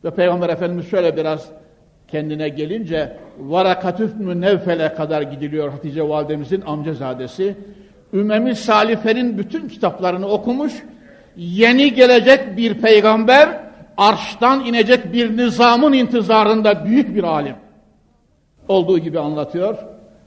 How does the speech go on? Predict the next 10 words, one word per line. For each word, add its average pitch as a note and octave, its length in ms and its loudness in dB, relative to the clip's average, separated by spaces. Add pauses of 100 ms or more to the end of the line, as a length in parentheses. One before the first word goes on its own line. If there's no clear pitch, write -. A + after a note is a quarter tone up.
(2000)
Öyle D3+ 280 2
diyor C#3+ 200 0
Varakatüf C3+ 600 -6
Nevfel. A#2 280 -8 (2750)
"Yeğenim," C#3 500 -2
diyor, B2+ 280 -6 (120)
"seni C3 240 -8
tebrik B2+ 540 -10
ederim. A#2 360 -10 (920)
Sen D#3 580 -8